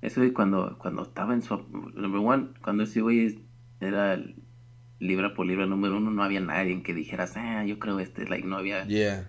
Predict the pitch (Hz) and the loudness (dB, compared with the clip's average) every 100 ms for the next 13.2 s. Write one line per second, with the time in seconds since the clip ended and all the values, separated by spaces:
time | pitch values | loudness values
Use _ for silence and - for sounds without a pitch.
0 | - 110 101 92 92 - 85 - 87 85 | -8 -2 2 4 4 2 -6 -6 -6 -6
1 | 85 - - - - - - 92 92 85 | -8 -12 -18 -18 -16 -14 -6 -2 -2 -4
2 | - - 80 - - - - - - - | -8 -8 -8 -8 -16 -20 -20 -20 -20 -20
3 | - - - - - - - - - - | -20 -20 -18 -18 -18 -20 -20 -20 -20 -20
4 | - - 107 104 101 101 98 101 110 107 | -20 -6 -2 -2 -2 -2 -4 -2 0 4
5 | 107 104 80 98 95 - 101 98 98 90 | 4 2 -2 -2 -4 -4 -4 -4 -4 -6
6 | - - 87 - - - - - - - | -6 -8 -6 -8 -12 -20 -20 -20 -20 -20
7 | - - - - 98 101 104 98 98 104 | -20 -20 -18 -8 -6 0 2 4 2 2
8 | 104 101 92 90 - 87 92 90 90 90 | 0 -2 -8 -10 -10 -6 -4 -2 -2 -2
9 | 90 98 98 - - - 101 92 90 - | -2 0 0 -2 -8 -6 -4 -2 -4 -6
10 | - 95 98 101 - - - - - - | -2 0 0 -2 -6 -18 -20 -20 -20 -20
11 | - - - - - - - - 110 131 | -20 -20 -20 -20 -20 -12 -10 0 2 6
12 | 117 120 110 101 107 107 - 92 98 104 | 6 6 4 4 4 2 -2 0 2 2
13 | 101 101 | 2 8